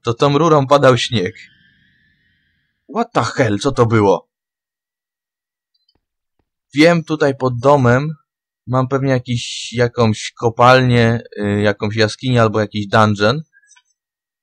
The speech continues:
Nie przejmujemy się tym, tutaj nic nie będzie kopane w dół, także nic tutaj nie będzie nam wyłazić. Może sobie strudzony wędrowiec stanąć tutaj przy ogniu przed królem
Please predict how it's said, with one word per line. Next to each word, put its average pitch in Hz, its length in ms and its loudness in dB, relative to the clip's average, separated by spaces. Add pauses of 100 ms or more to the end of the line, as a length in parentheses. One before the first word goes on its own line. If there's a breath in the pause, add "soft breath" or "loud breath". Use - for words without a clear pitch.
(640)
Nie 160 180 0
przejmujemy 160 560 4
się 113 160 0
tym, 143 300 0
tutaj 160 300 4
nic 151 180 0
nie 151 100 0
będzie 139 260 4
kopane 127 420 4
w 117 80 -4
dół, 117 260 2
także 110 440 0 (140)
nic 123 260 -2
tutaj 123 240 2
nie 120 100 4
będzie 120 260 0
nam 113 180 2
wyłazić. 110 720 2 (880)
Może 123 340 2
sobie 120 260 -2
strudzony 120 720 2
wędrowiec 113 720 4
stanąć 117 500 0
tutaj 110 340 0
przy 98 240 2
ogniu 101 340 2
przed - 240 -8
królem 135 500 4